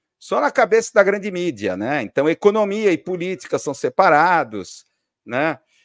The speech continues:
É aquela coisa, a, a, a, a lei é para os fracos.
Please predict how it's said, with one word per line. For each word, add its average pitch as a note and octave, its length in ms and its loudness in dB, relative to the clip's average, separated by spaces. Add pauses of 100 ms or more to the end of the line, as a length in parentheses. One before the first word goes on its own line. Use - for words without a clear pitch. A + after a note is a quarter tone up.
(1040)
É A#3 120 8
aquela C4+ 400 8
coisa, C#3+ 840 4
a, D3+ 300 4
a, D3+ 380 6
a, C3+ 580 4
a - 20 10
lei G#3+ 280 6
é C4+ 40 6
para C4+ 220 -2
os - 120 -8
fracos. - 1040 -2